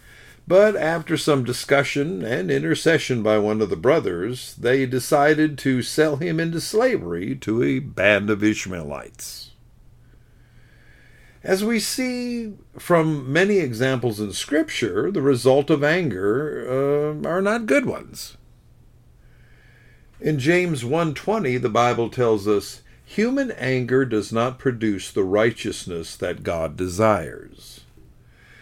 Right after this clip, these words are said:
So anger is something to be avoided. But as we all know, this emotion is so powerful that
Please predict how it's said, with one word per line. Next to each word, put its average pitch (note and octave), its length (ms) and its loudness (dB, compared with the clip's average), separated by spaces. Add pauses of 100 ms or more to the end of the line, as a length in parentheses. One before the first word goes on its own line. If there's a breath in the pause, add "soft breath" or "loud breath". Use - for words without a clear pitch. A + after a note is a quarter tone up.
(240 soft breath)
So D#3+ 260 2
anger A#3+ 500 0
is B2+ 320 0
something F#3 420 2
to C#3+ 100 0
be C3+ 200 2
avoided. B2+ 640 4 (880 soft breath)
But A#2 260 0
as A#2+ 320 2
we G#2+ 200 -2
all D#3 420 4
know, C#3 420 -2 (480 soft breath)
this B2 280 2
emotion D3 580 4
is A#2+ 100 0
so F3 300 2
powerful C#3 960 0
that F#2+ 320 0